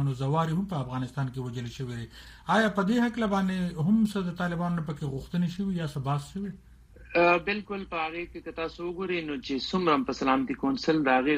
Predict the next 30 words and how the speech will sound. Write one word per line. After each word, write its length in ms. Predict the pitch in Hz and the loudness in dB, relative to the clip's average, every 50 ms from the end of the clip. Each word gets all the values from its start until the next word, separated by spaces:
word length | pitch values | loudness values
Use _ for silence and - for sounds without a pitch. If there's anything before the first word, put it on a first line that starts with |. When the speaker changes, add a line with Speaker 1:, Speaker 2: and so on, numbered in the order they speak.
| 139 135 | 2 2
Speaker 2:
غړي 180 | 160 170 165 147 139 | 4 4 4 2 2
ملکونه 400 | 127 120 117 - - 180 175 165 | 0 -2 -2 -2 -2 -2 0 0
دي، 160 | 143 123 127 127 | 0 -2 -2 -2
هغې 220 | 127 123 139 143 147 139 - - | -2 -2 -2 -4 -4 -4 -4 -2
ټولو 260 | 190 190 165 139 123 | 0 2 2 2 2
دا 140 | 123 127 127 | 2 2 0
خبرې 360 | - - 120 131 135 131 135 | -2 -4 -6 -4 -4 -2 -2
وکړې 340 | 139 139 - - 143 139 135 131 - | -4 -4 -4 -4 -2 -2 -2 -2 -2
چې 100 | - 123 117 113 - | 0 0 2 2 2
هلته 240 | 139 135 131 - 127 | 2 0 0 -2 -2
په 160 | - - 113 | 0 2 2
افغانستان 640 | 110 113 113 113 117 113 - - - 139 143 143 135 - - | 2 4 2 0 0 -4 -8 -2 0 2 2 2 0 -2 -4
کې 80 | 120 107 113 | -2 0 0
د 100 | 110 104 113 | 0 0 0
طالبانو 500 | 113 113 113 107 127 135 135 131 127 120 | 0 0 2 2 2 2 2 2 0 -2
د 60 | 117 | -2
واکمنۍ 560 | 113 110 110 107 101 - 117 117 123 139 139 131 | -2 0 0 0 -2 -4 -8 -8 -6 -6 -4 -4
نه 80 | 123 | -2
وروستو 420 | 120 127 147 143 - - - 113 - - - - - - - - - - | -2 -2 -2 -2 -2 -4 -4 -4 -4 -4 -8 -14 -14 -14 -14 -14 -6 0
که 200 | - 135 131 127 - 151 | 2 2 4 2 2 0
تاسو 180 | 147 143 - 156 156 | -2 -4 -4 -8 -10
وګورئ، 320 | 156 147 151 143 139 131 123 | -8 -6 -6 -6 -4 -4 -4
نو 140 | 120 120 117 | -4 -4 -6
القاعده 640 | 120 120 113 117 117 117 113 117 110 131 131 135 139 139 135 - 131 117 113 | -6 -8 -8 -8 -8 -6 -6 -6 -4 -2 0 0 0 0 -2 -6 -8 -8 -6
او 160 | 113 113 110 | -6 -6 -8
بیا 220 | 110 - 123 120 | -4 -2 -2 -2
دغسې 440 | 110 127 123 120 127 113 - - 117 113 110 110 | 0 -2 -2 -2 -4 -6 -4 -4 -4 -2 -2 -2
آی 100 | 110 110 113 120 113 | 0 0 0 0 0
ایس 160 | 110 - - | -2 -2 0
ایس 200 | 143 139 - | 0 0 0